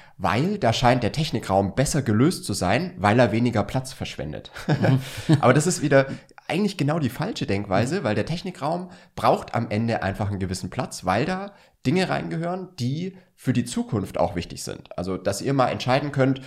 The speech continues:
Speaker 1: möchte ich meine Entkalkungsanlage oder nicht? Oder, also, dass ihr nicht schon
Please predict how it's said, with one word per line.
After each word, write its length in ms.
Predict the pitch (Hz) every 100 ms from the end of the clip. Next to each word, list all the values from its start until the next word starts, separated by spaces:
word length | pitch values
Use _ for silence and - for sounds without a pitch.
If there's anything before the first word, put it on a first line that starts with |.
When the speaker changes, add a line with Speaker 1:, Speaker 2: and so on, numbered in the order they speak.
| -
Speaker 1:
möchte 240 | - 175 -
ich 100 | -
meine 240 | 95 90
Entkalkungsanlage 920 | - 90 - 92 92 - 87 87 87 85
oder 160 | 98
nicht? 320 | 139 156 -
Oder, 400 | 156 202 196 202 202 - - _ _
also, 140 | 123 120
dass 160 | 131
ihr 80 | 135
nicht 180 | 180 -
schon 260 | 175 170